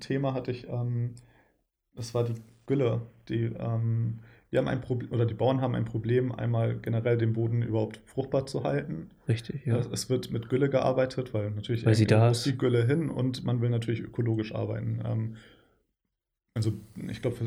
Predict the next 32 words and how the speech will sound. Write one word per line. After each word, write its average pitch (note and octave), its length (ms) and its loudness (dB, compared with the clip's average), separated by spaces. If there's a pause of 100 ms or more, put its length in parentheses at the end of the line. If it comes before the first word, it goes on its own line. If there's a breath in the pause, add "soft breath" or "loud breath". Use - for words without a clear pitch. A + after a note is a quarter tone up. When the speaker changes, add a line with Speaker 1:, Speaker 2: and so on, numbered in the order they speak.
Speaker 1:
ich A2+ 160 -10
weiß A#2+ 140 -4
nicht, A#2+ 60 -2
ob A2+ 60 -4
das - 140 -4
ein A#2+ 40 -8
Kriterium A#2+ 340 -6
fürs A#2 160 -8
Biosiegel C#3 540 -4
ist, C3+ 280 -8 (180)
äh, A2+ 100 -2
f-, A2+ 220 -6
aber A#2 260 0
du A2+ 200 -4
musst B2 240 0
dann, A#2 160 -4
du A2 80 -6
darfst A#2+ 260 2
keine A#2 200 -2
künstliche, A#2 340 -4
also A2 160 -6
keine A2 320 -2 (420 loud breath)
künstliche A#2 360 -6
Gülle A2+ 180 2
benutzen, A2 300 -6
keine, A2 180 -4
äh, A2 400 -8 (300 loud breath)
du - 80 -4
musst A#2+ 160 0
also A2 180 -2 (360)
die A#2+ 60 -4
Bio, A#2 240 0